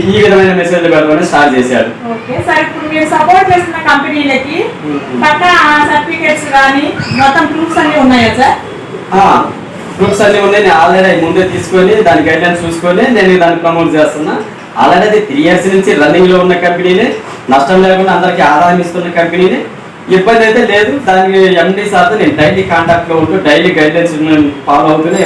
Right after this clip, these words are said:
Speaker 1: వస్తున్నాను కాబట్టి మాకైతే ఎటువంటి ఇబ్బంది లేదు.
Speaker 2: ఓకే సార్, మరి మీరు ప్రమోట్ చేస్తున్న కంపెనీలో ఏదైనా ఒక కంపెనీ గురించి చెప్పగలుగుతారా?
Speaker 1: అలా కంపెనీ పేర్లు అయితే చెప్పట్లేదు కానీ,
Speaker 2: ఓకే.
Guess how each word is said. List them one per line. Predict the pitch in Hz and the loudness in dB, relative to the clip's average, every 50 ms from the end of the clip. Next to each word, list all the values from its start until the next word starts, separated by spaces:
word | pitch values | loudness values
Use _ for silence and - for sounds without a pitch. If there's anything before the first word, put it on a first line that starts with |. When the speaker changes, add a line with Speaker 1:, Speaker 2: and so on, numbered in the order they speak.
| 147 143 | -2 -2
Speaker 1:
వస్తున్నాను | 143 - 151 151 151 147 147 143 | -4 -2 0 0 0 2 2 0
కాబట్టి | 139 - - - - 151 151 151 151 156 - - - - - - - - | 0 -2 -2 -2 0 2 2 2 0 0 -4 -10 -14 -16 -10 -4 -2 0
మాకైతే | - - 160 165 160 - 160 | 0 0 0 0 0 0 0
ఎటువంటి | 160 156 165 165 165 165 156 | 2 2 0 0 2 0 0
ఇబ్బంది | - 147 147 151 185 185 151 143 | 0 0 2 2 2 4 4 4
లేదు. | 143 139 123 120 - - - - - - - - - - - - - - - - - - - - - - - - 269 269 | 2 2 0 -4 -8 -14 -18 -18 -18 -18 -18 -20 -20 -20 -20 -20 -20 -20 -20 -20 -20 -20 -20 -20 -20 -18 -10 -4 -2 -2
Speaker 2:
ఓకే | 269 262 247 233 233 | 0 0 0 0 2
సార్, | 233 254 277 - - - - - - - - 240 262 | 2 2 2 0 -2 -6 -12 -16 -18 -12 -6 -2 0
మరి | 269 277 277 294 294 294 285 285 | 0 0 0 -2 -4 -6 -2 0
మీరు | 277 277 269 269 269 269 269 269 262 247 - - | 0 2 2 2 2 2 2 2 2 0 0 2
ప్రమోట్ | 262 262 294 330 339 330 | 2 2 2 2 0 0
చేస్తున్న | 330 311 - - 302 294 294 269 | -2 -4 -2 -2 -2 0 2 0
కంపెనీలో | 254 254 277 277 277 269 269 269 262 254 | 0 0 0 -2 -2 0 0 0 0 0
ఏదైనా | 269 277 285 285 | 0 0 0 0
ఒక | 277 254 254 254 | 0 0 0 0
కంపెనీ | 247 240 254 277 285 285 285 | 0 0 0 -2 -4 -4 -2
గురించి | 247 240 233 - - 247 | -2 -4 -4 -4 -4 -4
చెప్పగలుగుతారా? | 233 233 240 233 240 233 214 208 214 208 208 226 254 - - - - - - - - - - - - - - - - - - - - - - - - - 165 | -4 -4 -2 -4 -4 -4 -4 -6 -6 -6 -6 -6 -6 -8 -10 -12 -16 -16 -16 -16 -16 -16 -16 -16 -18 -18 -18 -18 -16 -16 -18 -18 -16 -14 -14 -8 -2 0 2
Speaker 1:
అలా | 170 185 175 165 170 160 156 160 165 160 - - - - - - 147 | 2 4 4 4 4 2 2 0 -4 -10 -12 -16 -20 -20 -8 -4 -2
కంపెనీ | 139 139 - 196 233 233 240 - - | -2 -2 0 0 0 0 2 2 0
పేర్లు | 190 196 196 202 208 | 0 0 2 2 0
అయితే | 202 - - - - | 2 2 2 0 0
చెప్పట్లేదు | 185 180 185 196 190 190 190 180 175 | 0 -2 -2 0 0 0 2 2 2
కానీ, | 170 170 233 247 254 233 170 - 240 254 - | 2 2 2 0 0 -2 -2 -2 -2 -4 -6
Speaker 2:
ఓకే. | - 247 254 | -8 -10 -10